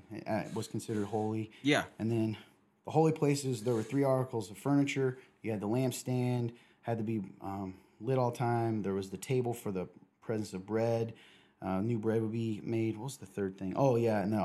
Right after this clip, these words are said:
Speaker 1: uh, incense. So the holy place was set apart because it was a special representation, a reminder of the presence of God. So it's sort of a reminder
Speaker 2: Yeah.
Speaker 1: of what we're doing. And then the smaller chamber would be where the Ark of the Covenant was,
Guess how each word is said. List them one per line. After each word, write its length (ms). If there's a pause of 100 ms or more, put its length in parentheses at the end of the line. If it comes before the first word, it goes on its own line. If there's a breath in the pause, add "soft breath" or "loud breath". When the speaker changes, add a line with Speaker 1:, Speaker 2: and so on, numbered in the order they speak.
(180)
Speaker 1:
uh, 240
incense. 640 (760 soft breath)
So 160
the 60
holy 180
place 240
was 100
set 220
apart 300
because 220
it 80
was 120
a 60
special 380
representation, 840
a 40
reminder 380
of 60
the 60
presence 300
of 80
God. 200
So 80
it's 100
sort 140
of 80
a 40
reminder 680 (360 loud breath)
Speaker 2:
Yeah. 240
Speaker 1:
of 60 (140)
what 160
we're 80
doing. 380
And 180
then 240 (440 loud breath)
the 60
smaller 420
chamber 760
would 220
be 120
where 140
the 80
Ark 200
of 40
the 60
Covenant 380
was, 540